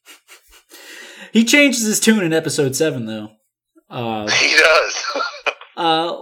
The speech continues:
Speaker 1: yeah, we talked about this when we discussed Solo, which I listened to. I finished that episode that we did, part one, today. Of all, like, I just had been putting it off, but I finished it today while I was doing things.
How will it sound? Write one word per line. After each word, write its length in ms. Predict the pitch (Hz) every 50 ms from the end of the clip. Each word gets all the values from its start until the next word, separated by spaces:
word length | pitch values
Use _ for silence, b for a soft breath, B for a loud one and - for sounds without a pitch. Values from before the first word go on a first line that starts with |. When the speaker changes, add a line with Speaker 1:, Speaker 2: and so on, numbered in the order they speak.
| - - 160
Speaker 1:
yeah, 220 | 170 196 190 185
we 100 | 190 220
talked 300 | 214 240 247 226 - -
about 220 | 196 196 180 -
this 160 | - 170 151 160
when 120 | 165 165
we 100 | 160 160
discussed 440 | 147 139 - - 156 143 139 - -
Solo, 500 | 151 143 143 139 135 131 127 123 123 120
which 180 | 131 143 139
I 80 | 170 160
listened 320 | 160 170 170 - 190 180
to. 120 | 170 160 -
I 60 | 160
finished 320 | - - 226 240 226 -
that 140 | 190 160 143
episode 400 | 151 151 151 139 - 147 131 127 127
that 100 | 127 123
we 100 | 127 120
did, 260 | 123 127 120 120 -
part 220 | - 151 143 123
one, 300 | 127 131 127 120 113 113
today. 520 | 113 - 123 123 120 117 113 107 104 104 -
Of 160 | - 131 120
all, 380 | 113 110 110 110 - - - -
like, 180 | - 120 110 - -
I 80 | 151 139
just 280 | 135 143 127 123 - B B B B B
had 120 | - 143
been 120 | 135 139 131
putting 260 | - 147 139 135 127
it 40 | 123
off, 220 | 117 120 120 117
but 100 | - 131
I 40 | 139
finished 300 | 135 - 139 123 - -
it 100 | 123 120
today 440 | - 113 120 117 113 113 107 107 - -
while 160 | 135 123 120
I 80 | 117
was 220 | 113 113 107 107 - _ _ _
doing 260 | - 131 120 117 113 110
things. 340 | - 113 110 110 107 107